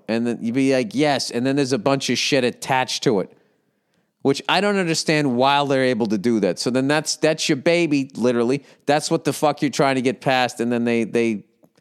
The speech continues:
they put these other attachments. And then we can stick a fucking oil line under some sacred, uh, Native American burial ground. And then when the election comes along, it's like, "So-and-so, red tie or blue tie, voted for this." It, it's all fucking bullshit.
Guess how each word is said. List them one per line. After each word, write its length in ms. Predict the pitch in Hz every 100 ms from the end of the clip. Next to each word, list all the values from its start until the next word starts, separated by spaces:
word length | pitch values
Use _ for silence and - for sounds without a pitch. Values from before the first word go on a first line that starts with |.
| _ _ _ _ _ _ _ _ _ _
they 140 | 123
put 240 | 120 143 120
these 160 | 123
other 200 | 127 127 120 82
attachments. 560 | 107 123 113 - 113
And 100 | 123
then 120 | 143
we 80 | 151
can 120 | 139
stick 300 | 127 - 160
a 60 | -
fucking 340 | - 151 151
oil 260 | 139 156 147
line 280 | 135 120 120
under 160 | 117
some 180 | - 135
sacred, 500 | - 143 135 147 127 - -
uh, 160 | 123
Native 380 | 123 131 131 117
American 480 | 123 127 127 - 117
burial 400 | 113 131 135 113
ground. 360 | 95 95 82 - - - -
And 100 | 117
then 120 | 135
when 80 | 139
the 60 | 135
election 400 | 160 190 - 147
comes 280 | 143 117
along, 340 | 120 110 110 117
it's 180 | 113 -
like, 200 | 120 -
"So-and-so, 840 | - 185 190 160 - 139 127 143 - _ _ _
red 280 | 139 165 143
tie 240 | 170 156
or 120 | 151
blue 300 | 135 147 165
tie, 320 | 156 156 135 131
voted 380 | 147 147 143
for 80 | 156
this." 200 | 143 143
It, 220 | 135 151 110 -
it's 160 | 175 294
all 300 | 294 285 -
fucking 340 | 202 165 147
bullshit. 420 | 127 101 - -